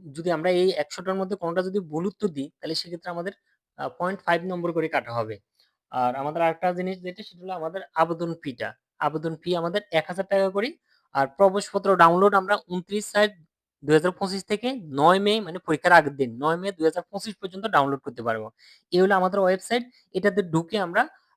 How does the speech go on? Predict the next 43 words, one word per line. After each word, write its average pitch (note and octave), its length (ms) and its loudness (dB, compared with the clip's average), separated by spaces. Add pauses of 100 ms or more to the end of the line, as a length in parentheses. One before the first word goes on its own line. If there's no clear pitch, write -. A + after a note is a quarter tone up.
আবেদন E3 240 0
করতে D#3+ 220 -2
পারবো। F#3+ 240 4
সেটা F3 200 -6
হলো F#3 100 -4
এইচটিটিপি F#3+ 680 -8 (400)
স্ল্যাশ E3+ 300 2 (160)
ডিওটি F#3 580 -2 (140)
ডট D#3+ 220 -2
টেলটক E3+ 340 -4 (260)
ডট D3+ 300 -2
কম F#3+ 180 -4
ডট C#3 160 2
বিডি। B2 440 -10
এই F#3 300 -4
ওয়েবসাইটে E3+ 360 -4
ঢুকে F3+ 200 -6
আমরা D#3+ 180 -2
আবেদন C#3 220 -4
করবো। D3 280 -10 (360)
আমাদের D3+ 220 -6
সিলেবাসটা F#3 640 0
হবে G3+ 200 0 (220)
দুই E3+ 100 4
হাজার G3 140 2
চব্বিশ G#3 340 -2
সালে A3 240 0
এসএসসি A3 540 -2
যে F3+ 200 -4
সিলেবাসটা F3 480 -2
ছিল, G3+ 200 -2 (340)
উচ্চ - 160 -10
মা-, E3+ 140 -4
অর্থাৎ E3+ 280 -4
উচ্চ F3 220 -4
মাধ্যমিকের F3 400 -2
যে F#3 120 0
সিলেবাস F3+ 360 -2
ছিল, A3+ 180 -4 (120)
এই G3 140 -4
সিলেবাস F3 380 -4
অনুযায়ী E3+ 300 -2
আমাদের, F3 280 -6